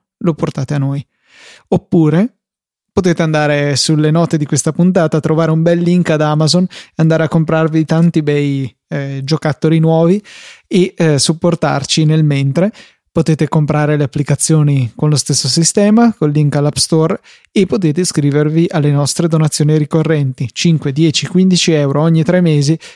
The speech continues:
che ci aiutano veramente tanto a tenerci dietro questi microfoni, a sostenere le spese e, perché no, a pagarci una pizza ogni tanto all'Easy Pizza. Grazie a tutti voi che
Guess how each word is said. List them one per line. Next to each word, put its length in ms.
che 160
ci 120
aiutano 440
veramente 500
tanto 460
a 420
tenerci 540
dietro 320
questi 280
microfoni, 600
a 260
sostenere 580
le 120
spese 540
e, 120
perché 320
no, 240
a 120
pagarci 480
una 160
pizza 320
ogni 180
tanto 460
all'Easy 400
Pizza. 420
Grazie 340
a 20
tutti 280
voi 320
che 220